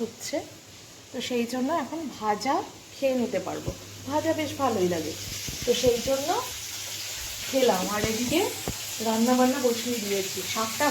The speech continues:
হয়ে গেছে, চলো তোমাদের দেখিয়ে দিই, হয়ে গেছে যেহেতু। আর মাছটা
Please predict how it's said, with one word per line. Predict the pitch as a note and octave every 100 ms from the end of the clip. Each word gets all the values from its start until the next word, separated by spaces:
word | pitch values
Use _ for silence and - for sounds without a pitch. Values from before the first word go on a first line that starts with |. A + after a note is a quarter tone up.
| A#3+
হয়ে | A#3 A#3
গেছে, | G3 - F#3+
চলো | C4 B3
তোমাদের | A#3 A#3 C4 A3
দেখিয়ে | G#3 - A#3 F#3
দিই, | F3 - - - - -
হয়ে | B3 A3+ A3
গেছে | G3+ - G#3
যেহেতু। | G3 F3+ E3+ E3 - - - - - - F#3
আর | G#3 D4+ - - - - - - - - - G#3
মাছটা | G3+ - -